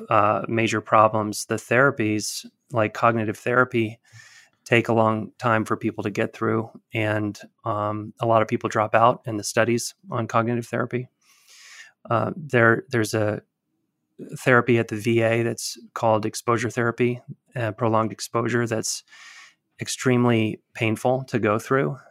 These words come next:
uh, and people drop out because they don't tolerate the therapy. On the medication side, it's,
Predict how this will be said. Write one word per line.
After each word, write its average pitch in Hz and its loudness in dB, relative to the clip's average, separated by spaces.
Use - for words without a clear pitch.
uh, 107 -4
and 107 -2
people 120 -4
drop 110 2
out 113 4
because 107 -6
they 110 0
don't 107 -2
tolerate 117 2
the - -12
therapy. 120 -6
On 123 6
the 120 6
medication 131 4
side, 107 4
it's, - -2